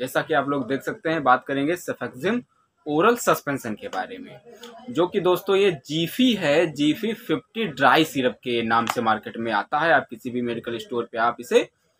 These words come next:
अ, खरीद सकते हैं। लेकिन जो इसका formula रहता है वो दोस्तों Cefixime रहता है, Oral suspension आईपी पचास एमजी per five M L में, ठीक है। तो चलिए सबसे पहले बात कर लेते हैं भैया, ये market में कितने का मिल जाएगा आपको।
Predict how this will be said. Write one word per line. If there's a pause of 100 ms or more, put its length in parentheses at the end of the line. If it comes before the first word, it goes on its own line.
(380)
अ,
खरीद
सकते
हैं। (400)
लेकिन
जो
इसका
formula
रहता
है
वो
दोस्तों (100)
Cefixime
रहता
है, (240)
Oral
suspension
आईपी
पचास
एमजी
per
five
M
L
में,
ठीक
है। (600)
तो
चलिए
सबसे
पहले
बात
कर
लेते
हैं
भैया,
ये
market
में
कितने
का
मिल
जाएगा
आपको।